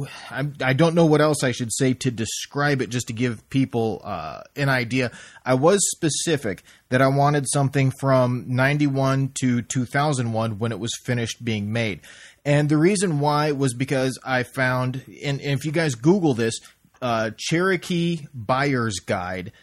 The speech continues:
one of the first things that you should find, probably the first, is an article by J P Magazine,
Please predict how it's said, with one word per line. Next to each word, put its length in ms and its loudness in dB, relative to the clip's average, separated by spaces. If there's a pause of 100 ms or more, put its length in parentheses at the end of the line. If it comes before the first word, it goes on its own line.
(200)
one 220 2
of 80 0
the 120 2 (140)
first 340 2
things 340 0
that 100 -4
you 160 0
should 180 -4
find, 480 -4
probably 320 0
the 280 -2 (100)
first, 320 -6
is 100 -2
an 100 -4
article 380 0
by 160 0
J 300 -2
P 240 -2
Magazine, 640 0